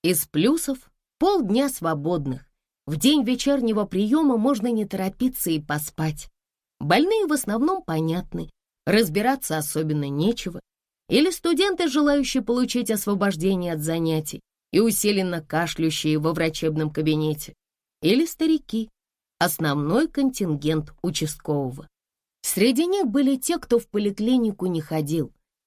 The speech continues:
не мог и не желал, и врач вызывался на дом. Разумеется, были люди действительно больные и неходячие, но были и те,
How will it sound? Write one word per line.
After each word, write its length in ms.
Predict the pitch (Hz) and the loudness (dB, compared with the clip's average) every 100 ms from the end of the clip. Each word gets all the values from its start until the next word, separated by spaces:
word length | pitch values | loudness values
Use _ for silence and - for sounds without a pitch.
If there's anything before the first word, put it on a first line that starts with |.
| _ - | _ -4
не 220 | 151 214 | 2 4
мог 280 | 302 440 453 | 4 2 0
и 60 | 349 | 0
не 160 | 320 | 2
желал, 480 | 269 254 208 170 170 - _ _ _ - | 2 0 0 -2 -4 -10 _ _ _ 0
и 120 | 190 | 0
врач 480 | 151 160 262 - - | 2 0 0 -2 -2
вызывался 640 | 151 147 151 156 - 147 | 0 0 -2 -2 -2 -2
на 240 | 147 139 | -2 -2
дом. 180 | 131 - - _ _ _ _ - | -6 -12 -18 _ _ _ _ -2
Разумеется, 600 | 247 185 202 285 381 320 | 2 2 4 2 2 2
были 260 | 220 226 214 | 2 2 2
люди 320 | 240 247 247 | 2 2 0
действительно 880 | 190 254 254 - 165 185 - 202 208 | 2 0 0 -4 0 0 0 0 2
больные 580 | 185 170 151 151 196 233 _ _ | 0 0 2 2 0 -4 _ _
и 120 | 196 | 2
неходячие, 840 | 208 190 - 156 143 131 - - - _ _ _ _ | 2 2 -2 -4 -4 -6 -8 -14 -16 _ _ _ _
но 220 | 175 240 208 | 2 4 4
были 400 | 170 160 147 131 | 0 0 0 -2
и 40 | |
те, 320 | 131 170 262 | -4 -2 -2